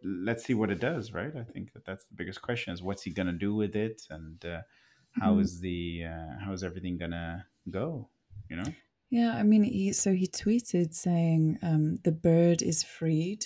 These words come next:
Speaker 2: Obviously, the logo of Twitter and, uh, tweets, and the whole premise is around birds. So the bird is freed. So, you know, he's very, um, sure about this decision, I think, and, uh,
Speaker 1: Mm-hmm.
Speaker 2: in that one.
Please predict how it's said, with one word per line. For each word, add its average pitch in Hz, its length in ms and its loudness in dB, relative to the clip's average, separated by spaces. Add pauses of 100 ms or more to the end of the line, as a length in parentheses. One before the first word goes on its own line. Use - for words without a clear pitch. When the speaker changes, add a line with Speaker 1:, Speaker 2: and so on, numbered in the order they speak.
(140)
Speaker 2:
Obviously, 165 440 -2
the 160 100 2
logo 156 400 4
of 151 140 -2
Twitter - 360 -4
and, 160 280 -6 (480)
uh, 151 100 -6
tweets, - 540 -6
and 160 100 2
the 156 60 4
whole 165 120 4
premise 160 400 0
is 160 120 -2
around 165 400 -2 (480)
birds. 160 500 -2 (340)
So 170 140 -2
the 165 80 4
bird 165 360 6
is 156 140 2
freed. 160 600 4
So, 156 480 4
you 160 120 -2
know, 143 180 4
he's 147 200 2
very, 151 400 4
um, 147 220 2
sure 156 320 0
about 151 220 -6
this 147 160 -4
decision, 160 680 -2
I 156 100 -4
think, 160 440 -4
and, 151 220 -2
uh, 143 200 -4 (160)
Speaker 1:
Mm-hmm. 120 400 0 (420)
Speaker 2:
in 156 160 4
that 147 180 4
one. 165 380 -2